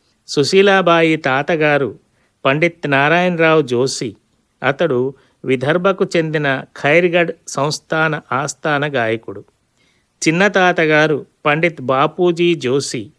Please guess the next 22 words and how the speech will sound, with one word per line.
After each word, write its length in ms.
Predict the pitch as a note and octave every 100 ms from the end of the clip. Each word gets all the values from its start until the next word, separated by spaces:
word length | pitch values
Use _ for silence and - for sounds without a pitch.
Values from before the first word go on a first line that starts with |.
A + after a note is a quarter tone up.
| _ _ _ -
నాగ్పూర్ 680 | A#2+ C#3 E3+ - G3 F#3 F3+
పట్టణంతో 680 | C#3+ - E3 D#3 D#3 D#3 C#3+
పాటు 520 | C#3+ C3+ E3 E3+ C#3+
విదర్భ 460 | C3+ C#3 C#3+ F#3 F#3+
అంతటా 560 | F3+ D3 E3+ D#3+ D#3+
పేరు 340 | D#3 D3 C#3+ D#3+
మోసిన 420 | D#3 D3+ C#3 D3
గొప్ప 340 | B2 A#2 -
గాయకుడు. 600 | C#3 A#2+ A2+ C3 - G2 - _ _ _ _ _ -
భూగంధర్వ 840 | B2 D3+ F3+ F#3 F#3 F3 E3+ E3+ - -
బిరుదాంకితుడైన 1200 | B2+ C3+ E3 E3+ F3+ F3+ F#3 E3+ D#3+ D#3 D3+ C3 - _ _ -
ఉస్తాద్ 540 | C#3 - - E3+ F3 C#3+
రహమత్ 460 | A2 C#3+ F3+ F#3 -
ఖాన్ 220 | E3+ D#3+
సాహెబ్ 460 | D#3+ D3+ C3 D3 -
సమకాలికుడు. 840 | C3 A#2+ C3 D3 C#3 G#2+ G#2 G2+ - _ _ _ -
కానీ 500 | A#2+ C#3 F3+ C#3+ C#3+ _ _ -
అతడు 320 | C3 D#3+ E3
విదర్భ 500 | B2+ B2 B2+ E3 F#3
వదిలి 460 | F#3+ D3+ C3 E3+ D3+
మరెక్కడా 640 | B2 C3 C#3+ - F3 E3+
కచేరీలు 800 | E3 B2 - D#3 E3+ E3 E3 D#3